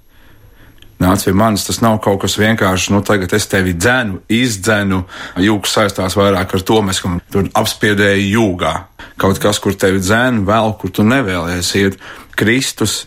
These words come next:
ir kaut kas, kur ik viens sirds patiesībā tiecas pēc Dieva. Un Jēzus arī teica: "Es visus vilkšu pēc sevis."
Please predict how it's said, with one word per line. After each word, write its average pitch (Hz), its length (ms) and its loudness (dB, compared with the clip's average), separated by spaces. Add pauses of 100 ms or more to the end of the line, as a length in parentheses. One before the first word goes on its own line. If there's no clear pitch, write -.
ir 92 200 0
kaut 92 280 0
kas, 113 400 -2 (480)
kur 98 320 0 (400)
ik - 120 -2
viens 113 400 2
sirds - 240 0
patiesībā 85 640 -2 (260)
tiecas 98 440 0
pēc 85 240 0
Dieva. 85 320 0 (340)
Un 101 80 2
Jēzus 110 320 2
arī 92 60 -6
teica: 101 240 0
"Es 95 100 -2
visus 104 340 0
vilkšu 113 380 0
pēc 82 180 -2
sevis." 87 460 0